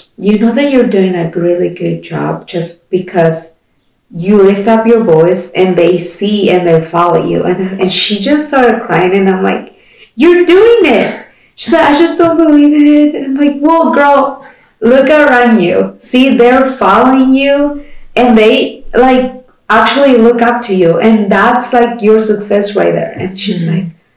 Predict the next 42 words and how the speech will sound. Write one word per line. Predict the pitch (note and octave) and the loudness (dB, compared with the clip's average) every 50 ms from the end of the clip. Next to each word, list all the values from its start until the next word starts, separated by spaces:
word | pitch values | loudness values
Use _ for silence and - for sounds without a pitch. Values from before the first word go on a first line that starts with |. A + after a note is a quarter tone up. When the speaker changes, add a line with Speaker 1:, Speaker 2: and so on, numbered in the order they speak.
| _ _ _ _ _ | _ _ _ _ _
Speaker 1:
"Oh | - A#3+ A3+ | -12 -10 -10
my | A#3 A#3 A#3 - - | -10 -12 -14 -16 -18
gosh." | - - - - _ _ - - - _ | -20 -20 -20 -20 _ _ -20 -20 -14 _
Like, | - - B3 A#3+ | -2 -2 0 2
I | A#3 A#3+ B3 B3 | 2 2 2 4
was | B3 B3 B3 | 2 2 2
just, | C4 C4 C4 - - | 2 0 -2 -2 0
I | A#3 | 0
wasn't | A#3+ B3+ C4 C4 D4 C4 - | 2 2 2 0 0 0 0
actually | A3+ A3 A3 A3+ A#3+ A#3 A3+ A3 | 0 -2 0 0 0 2 2 0
looking | A3 G#3 G3+ G#3 A#3+ A3+ A#3 | 0 -2 -2 -4 -2 -2 -2
at | B3 B3 | -2 -2
it | B3 | -4
that | A3+ G#3+ A3 A3+ | -4 -4 -2 0
way. | A#3+ A#3+ A#3 A#3 | 0 2 2 2
Like, | A3+ A3 G#3+ G#3 | 2 0 -2 -2
I | G3+ G3+ | 0 0
was | A3 A3 A3 A3+ | 0 0 2 2
most, | A#3+ A#3+ A#3+ A#3 - - - | 0 0 0 -2 -6 -10 -8
more | A#3+ A3 A#3 B3+ C4+ C#4 C#4+ C#4 | -2 0 2 2 2 2 0 0
frustrated | C#4 C#4 C4 - - A#3+ A#3 A#3+ B3 B3 | -2 -4 -4 -2 0 2 2 2 2 2
about | A#3+ A3+ A3+ A3 G3+ F#3 - - - - - - - _ _ _ | 2 2 2 0 0 0 0 -2 -6 -10 -16 -20 -20 _ _ _
getting | - A3+ A#3+ C4+ C#4+ C#4+ | 0 2 2 2 2 2
them | D4 D#4 D4+ - | 0 0 0 0
here, | - C4+ C4 C4 | 0 2 2 2
blah, | B3+ B3 B3 B3 | 2 2 2 2
blah, | B3+ C4 | 2 2
blah. | B3+ A#3 A3+ A3 A3 | 2 2 2 2 2
And | A3+ A3+ A3 | 0 0 0
I'm | B3 A#3+ B3 B3+ | 2 2 2 0
like, | A#3 - - - | 0 -2 -6 -8
"Yes, | A#3 C4+ C#4+ C#4 - - | -8 -8 -8 -8 -4 -4
but | B3+ A3 A3 A#3 | -4 -2 2 2
you | B3+ A#3+ - | 2 0 0
did | - - A3 A#3+ C4 | -2 -2 0 2 2
it." | D4+ C#4 A#3 G3 F#3 F#3 F#3+ A#3+ | 2 2 2 0 0 -2 -2 0
Speaker 2:
Mm-hmm. | B3 B3 A3 - B3+ B3 B3+ B3 | 0 0 0 0 0 -2 0 0
Speaker 1:
Like, | A3+ A#3 A3+ A#3 | 0 0 2 2
they're | A#3+ A#3+ B3 B3 A#3+ A3+ A#3+ | 2 2 2 2 2 2 0
actually | A#3 A#3 - D4 C#4+ C4+ | 0 -2 -2 -2 -2 -2
here. | C4 - B3+ A#3+ A#3+ A#3+ A#3+ A#3+ A#3+ A#3+ - - - - - _ | -2 -2 0 2 2 4 4 4 2 0 -2 -6 -12 -18 -10 _
They're | - G#3+ G#3+ | 0 0 2